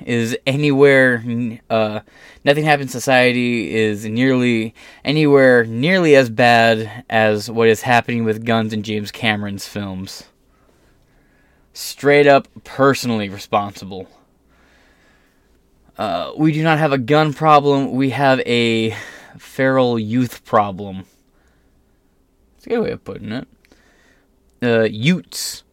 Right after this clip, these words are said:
Utes without <laughs> fathers. Lyndon B Johnson is responsible for that. Pay,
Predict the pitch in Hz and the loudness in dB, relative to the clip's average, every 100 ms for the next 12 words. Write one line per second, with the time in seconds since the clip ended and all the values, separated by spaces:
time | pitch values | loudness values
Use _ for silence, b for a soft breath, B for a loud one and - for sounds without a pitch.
0 | _ _ _ _ 135 180 - 160 156 160 | _ _ _ _ -4 -4 0 0 4 4
1 | 143 - 143 196 175 160 135 - - B | 2 2 4 6 8 8 8 2 -10 B
2 | B - 143 151 143 131 127 139 135 131 | B -4 0 0 0 0 2 2 2 -2
3 | 113 104 131 127 117 - 110 110 117 120 | -2 -2 2 2 0 -10 -6 2 4 6
4 | 117 - - 127 | 4 -2 -4 -2